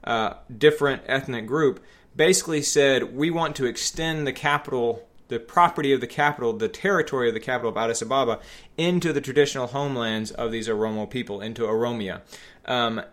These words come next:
and the Oromo people stood up against it and, and refused. They took to the streets, they protested,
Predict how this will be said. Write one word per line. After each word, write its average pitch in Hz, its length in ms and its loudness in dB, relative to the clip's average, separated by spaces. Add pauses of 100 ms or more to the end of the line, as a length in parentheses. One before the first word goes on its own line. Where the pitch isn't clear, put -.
(100)
and 123 520 0
the 127 120 0
Oromo 143 480 2
people 170 540 0
stood 151 400 6
up 156 500 4
against 170 380 0
it 123 240 2
and, 113 200 -2
and 117 160 -4
refused. 120 460 0
They 107 60 0
took 156 180 -4
to 156 80 -8
the 139 80 -12
streets, 131 300 -4
they 120 100 -2
protested, 123 800 -2